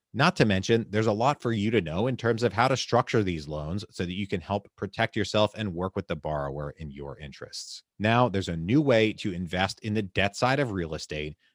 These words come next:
that turns the private money lending space on its head. You can invest in a variety of debt instruments with this new platform with as little as ten dollars in each opportunity. You can diversify your investment across a wide variety of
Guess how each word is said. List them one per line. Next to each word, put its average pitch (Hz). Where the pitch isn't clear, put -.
that 98
turns 98
the 92
private 92
money 92
lending 82
space 76
on 73
its 76
head. 65
You 151
can 175
invest 104
in 113
a 104
variety 110
of 107
debt 85
instruments 80
with 85
this 85
new 110
platform 85
with 92
as 87
little 131
as 101
ten 180
dollars 107
in 87
each 90
opportunity. 69
You 120
can 151
diversify 104
your 98
investment 90
across 101
a 104
wide 95
variety 80
of 78